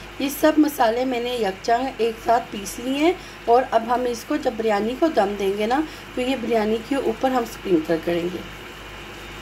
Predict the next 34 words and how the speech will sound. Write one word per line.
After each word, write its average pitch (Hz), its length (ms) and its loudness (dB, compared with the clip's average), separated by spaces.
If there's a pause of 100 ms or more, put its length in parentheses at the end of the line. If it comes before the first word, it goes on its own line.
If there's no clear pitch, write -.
(140)
बहुत 277 240 6
ज़बरदस्त 226 460 -2
इसका 262 260 0
flavor 247 400 2
आता 240 260 2
है। 269 140 0 (340)
और 247 120 4
ये 277 140 0
अभी 294 160 0
मैंने 285 200 0
हरी 247 240 -2
मिर्चें 262 360 -2
देखे 240 280 -2
रखी 214 300 -2
हुई 254 120 2
हैं, 269 200 0 (340)
ये 240 140 4
भी 285 240 -2
end 233 220 -2
में 233 160 -2
मैं 226 180 0
इनमें 226 320 -2
डाल, 285 340 -16
बुखारे 269 420 -2
भी 285 100 -2
मैंने 240 320 0
इसमें, 262 320 -2
अ, 233 680 0
seven 233 440 2
eight 240 240 -4
ऐड 196 200 2 (100)
कर 240 140 2
दिए 254 240 0
हैं। 311 160 0